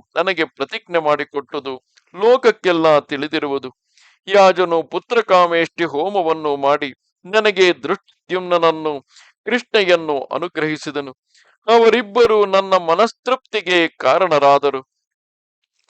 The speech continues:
ಆ ಪಾಂಡವರೇ ಮೃತರಾದರೆಂದರೆ ನನ್ನ ಗತಿಯೇನು, ನಾನೇನು ಮಾಡಲಿ?" ಎಂದು ಅತ್ಯಂತವಾಗಿ ದುಃಖಿಸಿದನು. ದ್ರುಪದನು ಹೀಗೆ ದುಃಖಪಡುತ್ತಿರುವುದನ್ನು ನೋಡಿ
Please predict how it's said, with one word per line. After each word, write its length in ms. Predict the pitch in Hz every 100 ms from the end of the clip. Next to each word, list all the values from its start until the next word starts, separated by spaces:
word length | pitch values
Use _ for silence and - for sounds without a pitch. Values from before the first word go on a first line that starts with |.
| -
ಆ 260 | 156 147 135
ಪಾಂಡವರೇ 760 | - 135 196 175 156 151 143
ಮೃತರಾದರೆಂದರೆ 1040 | 127 123 139 190 143 135 139 135 131 127 117 _ _ _ -
ನನ್ನ 300 | 226 220 208 147 143
ಗತಿಯೇನು, 600 | 139 196 170 147 131 117 _ _ _ 185
ನಾನೇನು 640 | 202 202 180 190 240 220
ಮಾಡಲಿ?" 480 | 156 160 156 143 135 _ _ -
ಎಂದು 340 | 180 170 151
ಅತ್ಯಂತವಾಗಿ 1160 | - - 165 - 196 165 160 143 139 135 127 120 107
ದುಃಖಿಸಿದನು. 640 | 107 - 151 131 123 117 _ _ _ _ - _ _ 190
ದ್ರುಪದನು 640 | 247 247 214 190 180 170 156
ಹೀಗೆ 560 | 131 175 175 160 143
ದುಃಖಪಡುತ್ತಿರುವುದನ್ನು 1400 | 117 - - - 214 214 247 - 190 170 156 151 147 135
ನೋಡಿ 420 | 123 127 143 123